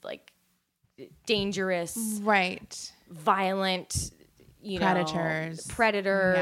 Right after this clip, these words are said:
Speaker 2: Yeah.
Speaker 1: So there, there was a bit of a split there, but there was definitely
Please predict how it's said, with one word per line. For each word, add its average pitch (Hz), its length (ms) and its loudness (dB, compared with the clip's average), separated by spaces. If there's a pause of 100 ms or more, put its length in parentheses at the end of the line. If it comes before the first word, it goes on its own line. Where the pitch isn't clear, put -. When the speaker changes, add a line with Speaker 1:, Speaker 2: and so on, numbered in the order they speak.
Speaker 2:
Yeah. 180 60 -2
Speaker 1:
So 160 680 0
there, 240 200 4
there 285 200 6
was 294 160 -2
a 262 60 -2
bit 208 140 0
of 196 120 -4
a 180 40 -2
split - 400 -6
there, 143 340 -2
but - 300 -2
there 226 140 2
was 190 420 0
definitely 147 880 -4